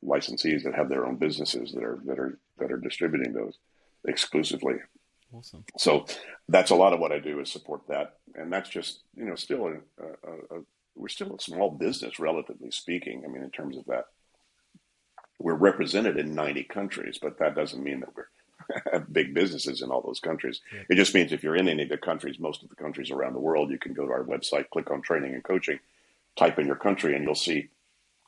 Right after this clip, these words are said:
Speaker 1: who's been certified to, to deliver trainings and coaching in, in that area.
Speaker 2: Yeah.
Speaker 1: And so supporting that, you know, and doing a lot of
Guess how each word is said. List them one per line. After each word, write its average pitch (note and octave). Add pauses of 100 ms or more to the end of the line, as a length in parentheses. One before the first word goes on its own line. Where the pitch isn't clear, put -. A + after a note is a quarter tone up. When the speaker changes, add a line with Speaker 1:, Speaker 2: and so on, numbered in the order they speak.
(100)
Speaker 1:
who's F#2
been D2
certified D#2+
to, C#2+ (120)
to D2
deliver C#2+
trainings C#2
and C2+
coaching D2 (200)
in, C#2
in C#2
that B1+
area. B1 (200)
Speaker 2:
Yeah. G2 (420)
Speaker 1:
And D#2
so E2 (840)
supporting B2
that, G#2 (540)
you D2+
know, D2+
and D2+
doing D#2+
a D#2
lot D2+
of D#2+